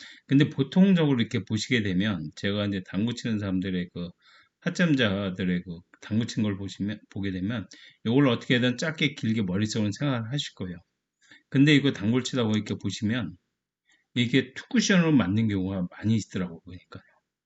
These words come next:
그래서 요걸 정확하게 치지 않으면 투쿠션 위치에 맞기 때문에 별로 저는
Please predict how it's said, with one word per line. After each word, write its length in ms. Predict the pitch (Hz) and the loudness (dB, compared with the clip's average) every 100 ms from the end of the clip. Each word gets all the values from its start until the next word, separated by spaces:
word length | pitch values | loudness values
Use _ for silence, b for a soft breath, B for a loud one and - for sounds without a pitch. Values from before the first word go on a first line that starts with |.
| _ _ _ | _ _ _
그래서 600 | 117 117 113 110 143 139 | 0 2 2 2 0 0
요걸 240 | 104 120 113 | 0 0 -2
정확하게 440 | - 113 - 120 | -2 -4 -2 -6
치지 300 | - 151 143 | -4 -6 -4
않으면 460 | 107 92 90 123 135 | -2 0 2 0 -4
투쿠션 320 | - - 147 | -10 -4 0
위치에 280 | 110 92 92 | 0 -2 -6
맞기 280 | 82 - 90 | -6 -10 -12
때문에 500 | - 85 87 101 92 - b b b b b _ | -8 -8 -4 -4 -4 -8 b b b b b _
별로 300 | - 110 117 | -4 0 2
저는 520 | 113 101 101 123 131 | 0 0 0 0 0